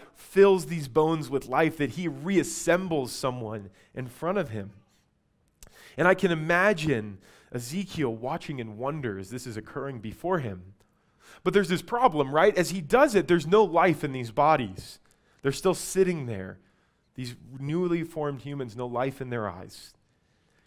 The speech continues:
An entire army of lifeless people sit before Ezekiel in the desert. But God actually wants to do something more. He says, "They don't have my breath," which that word breath and actually that word wind, they both are the word ruach in Hebrew,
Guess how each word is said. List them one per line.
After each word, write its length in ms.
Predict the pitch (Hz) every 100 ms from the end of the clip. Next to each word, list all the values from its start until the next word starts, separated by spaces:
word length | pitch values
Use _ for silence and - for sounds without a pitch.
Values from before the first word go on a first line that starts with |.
| _
An 60 | 113
entire 720 | 110 - 143 151 151 151 - - _
army 340 | 135 139 143 123
of 160 | 104
lifeless 420 | 107 123 123 120 -
people 320 | - 120 110
sit 300 | - 127 -
before 300 | 120 - 113
Ezekiel 420 | 101 113 - 117
in 80 | 104
the 80 | 98
desert. 500 | 110 113 98 85 - _ _ _ _ _ _ _ _ _ _
But 160 | 147
God 320 | - 165 185 170
actually 320 | 160 - 147
wants 320 | 135 143 143
to 80 | 131
do 160 | 127
something 420 | 131 - 135 117 123
more. 280 | 139 139
He 80 | 113
says, 240 | 110 147 127
"They 100 | 127
don't 220 | 135 139
have 100 | 135
my 140 | 110
breath," 640 | 107 117 110 95 - - _ _ _ _ -
which 160 | 127
that 160 | 156 143
word 240 | 165 151
breath 400 | 120 147 147 139
and 80 | 131
actually 240 | 135 -
that 180 | 127 120
word 240 | 143 131 117
wind, 360 | 160 139 113
they 80 | 123
both 260 | 123 143 143
are 60 |
the 100 | 123
word 180 | 120 123
ruach 500 | 131 147 113 - -
in 120 | 117
Hebrew, 400 | 110 131 - 104